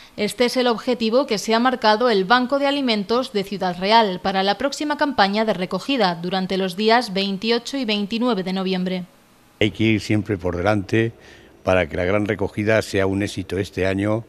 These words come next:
Speaker 2: y logremos, lógicamente, los doscientos mil kilos que realmente necesitamos. Que será el día veintiocho, el día veintinueve, que el turno empezará a las nueve y media de la mañana hasta las tres de la tarde, el primero, y el segundo será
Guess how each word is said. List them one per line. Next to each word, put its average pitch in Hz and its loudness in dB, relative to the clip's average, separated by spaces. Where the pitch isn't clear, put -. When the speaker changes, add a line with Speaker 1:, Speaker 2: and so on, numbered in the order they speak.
Speaker 2:
y 95 -2
logremos, 92 2
lógicamente, 95 -2
los 87 -4
doscientos 85 -6
mil 95 -2
kilos 95 -4
que 90 -10
realmente 92 -2
necesitamos. 78 -10
Que - -10
será 87 2
el 98 2
día 98 4
veintiocho, 95 2
el 87 0
día 90 2
veintinueve, 123 6
que 92 -2
el 90 -4
turno 101 0
empezará 95 4
a 92 8
las 87 -2
nueve 104 2
y 95 2
media 101 4
de 95 4
la 92 4
mañana 95 2
hasta 92 -2
las 87 -2
tres 98 -2
de 87 -4
la 92 4
tarde, 92 2
el 78 -8
primero, 98 2
y 90 0
el 82 -6
segundo 95 -4
será 92 0